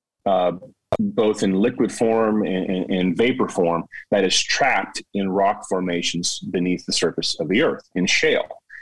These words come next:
For a number of years, we've known this. Geologists know this. But we didn't have the technology to extract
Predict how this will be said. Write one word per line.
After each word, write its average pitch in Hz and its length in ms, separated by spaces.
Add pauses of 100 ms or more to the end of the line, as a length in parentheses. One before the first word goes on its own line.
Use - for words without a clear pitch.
(160)
For 110 140
a 107 40
number 110 240
of 101 120
years, 156 300
we've 143 180
known 156 220
this. 82 160
Geologists 107 680
know 139 180
this. - 300 (420)
But 120 260
we 120 100
didn't 143 220
have 123 240
the 107 80
technology 104 1000 (220)
to 120 180
extract 143 840